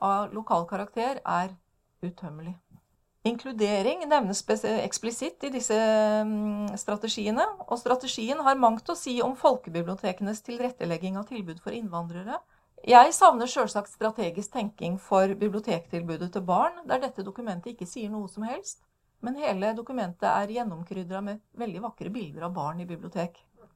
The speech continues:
som jeg synes jo er en ganske retorisk sett ganske stor motsetning, eller selvmotsigelse. Når det gjelder bibliotekpolitikken for andre typer bibliotek, så har vi jo ingen samlet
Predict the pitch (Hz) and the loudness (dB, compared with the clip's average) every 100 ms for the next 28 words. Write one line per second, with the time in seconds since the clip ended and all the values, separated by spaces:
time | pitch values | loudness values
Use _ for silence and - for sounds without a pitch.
0 | _ _ - - 208 208 196 185 180 185 | _ _ -8 0 0 0 -4 -2 -2 0
1 | 196 185 190 190 - _ - 247 214 185 | -2 -4 -4 -6 -8 _ -4 -4 0 0
2 | 214 - - 247 247 220 - - 190 196 | 0 0 2 2 4 0 0 -6 -4 -2
3 | 180 - 185 214 202 - - 339 - - | -4 -6 -8 -6 -10 -12 -20 -18 -20 -20
4 | _ _ _ _ - 190 214 240 190 175 | _ _ _ _ -4 -2 0 0 0 -2
5 | 170 196 185 - - 320 - - _ - | -4 -6 -4 -6 -6 -8 -10 -18 _ -20
6 | - - - _ - 294 302 277 269 269 | -20 -20 -20 _ 2 6 6 6 4 0
7 | 302 285 214 233 233 220 262 254 262 262 | 0 2 2 0 -2 0 -2 4 6 6
8 | - - - - 277 190 185 208 196 202 | 2 -14 0 4 4 2 -6 -6 -4 -4
9 | 214 233 285 392 - 294 - 175 180 269 | -4 -2 -2 -2 -2 -2 0 2 2 -2
10 | 359 320 208 220 - 269 170 165 190 | -6 -6 -6 -2 2 2 2 -4 -4